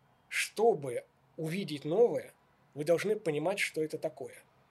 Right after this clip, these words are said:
В этом отношении нечто совершенно новое, да, оно просто не сможет быть вами усвоено. О чём я и говорю. Действовать как все, хотя понимать это как угодно.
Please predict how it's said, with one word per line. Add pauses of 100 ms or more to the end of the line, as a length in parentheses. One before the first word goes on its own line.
(560)
В
этом
отношении
нечто (200)
совершенно
новое,
да, (400)
оно
просто (200)
не
сможет
быть
вами
усвоено. (1300)
О
чём
я
и
говорю. (800)
Действовать
как
все, (580)
хотя
понимать
это
как
угодно.